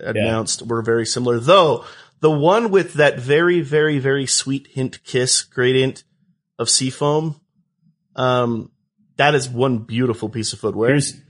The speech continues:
Speaker 2: here's what I'll say about it. The signature shoes can go really wrong, and immediately I, I know I'm not going to get a pair 'cause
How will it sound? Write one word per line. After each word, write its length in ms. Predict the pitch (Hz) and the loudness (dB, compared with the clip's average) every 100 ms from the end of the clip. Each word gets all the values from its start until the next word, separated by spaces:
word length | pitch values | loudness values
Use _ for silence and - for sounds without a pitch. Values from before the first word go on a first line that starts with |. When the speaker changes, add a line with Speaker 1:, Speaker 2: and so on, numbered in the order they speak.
| _ | _
Speaker 2:
here's 260 | - 143 151 | -6 -2 0
what 120 | 180 | 0
I'll 80 | 170 | 0
say 180 | - 131 | 2 0
about 220 | 120 113 | 2 0
it. 240 | 107 - 117 | 0 -2 -2
The 260 | 123 120 - - 101 98 _ _ | -4 -4 -12 -16 -14 -14 _ _
signature 500 | - - 165 180 - | -6 -4 -2 -2 -4
shoes 280 | 143 127 117 | -2 -2 -2
can 120 | 113 | -2
go 120 | 104 92 | -2 -2
really 460 | 85 95 104 92 | -2 -2 0 -2
wrong, 460 | 85 82 85 87 95 | -2 -2 -2 -2 -4
and 100 | 85 | -4
immediately 460 | 87 87 82 82 82 | -4 -4 -4 -4 -4
I, 300 | 80 80 87 | -4 -4 -4
I 60 | 87 | -4
know 220 | 85 80 | -4 -4
I'm 120 | 80 | -4
not 220 | 80 76 | -6 -6
going 180 | - 80 | -6 -8
to 80 | 78 | -6
get 140 | 73 | -6
a 60 | 76 | -6
pair 260 | - 82 80 | -6 -6 -6
'cause 240 | - - | -6 -10